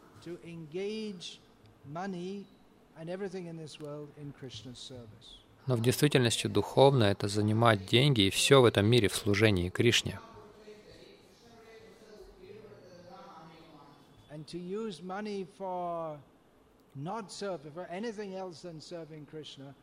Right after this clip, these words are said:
Speaker 1: or even to avoid using money in Krishna's service is material.
Speaker 2: А, пользоваться деньгами ради чего-либо, кроме служения Кришне, или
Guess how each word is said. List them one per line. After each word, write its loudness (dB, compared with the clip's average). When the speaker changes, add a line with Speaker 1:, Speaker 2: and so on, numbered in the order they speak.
Speaker 1:
or -8
even -10
to -6
avoid -10
using -10
money -12
in -12
Krishna's -14
service -18
is -14
material. -10
Speaker 2:
А, 6
пользоваться 8
деньгами 4
ради 8
чего-либо, 8
кроме 4
служения 4
Кришне, 4
или 6